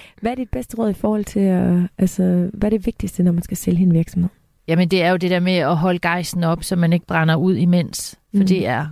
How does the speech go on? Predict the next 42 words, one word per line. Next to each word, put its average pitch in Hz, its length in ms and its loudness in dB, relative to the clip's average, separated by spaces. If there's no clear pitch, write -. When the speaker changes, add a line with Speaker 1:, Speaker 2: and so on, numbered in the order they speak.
Speaker 2:
virkelig, 170 400 -4
virkelig 156 340 -4
hårdt. 160 460 -2
Det - 120 0
er 185 40 4
jo 175 100 2
også 180 220 -2
vigtigt 208 360 -4
det 190 80 -6
der 196 100 2
med, 185 200 0
at 165 180 0
først 214 180 0
og 190 40 -4
fremmest 190 260 -2
få 214 120 0
et 196 140 -4
bud, 240 180 0
man, 185 420 -2
man 190 180 2
kan 202 120 -4
leve 233 240 2
med, 247 160 0
men 233 180 0
måske 214 360 0
også 202 140 -6
gå 226 100 -2
på 196 140 -4
kompromis 202 480 0
med 220 140 0
prisen, 208 540 -2
øh, 175 380 2
for - 160 -2
at 170 60 -4
komme 175 220 -2
ud, 185 180 0
ikke? 247 180 -2
Speaker 1:
Mhm. 175 380 2
Når 202 80 0
beslutningen 190 480 -4
er 175 80 -2
taget, 180 420 0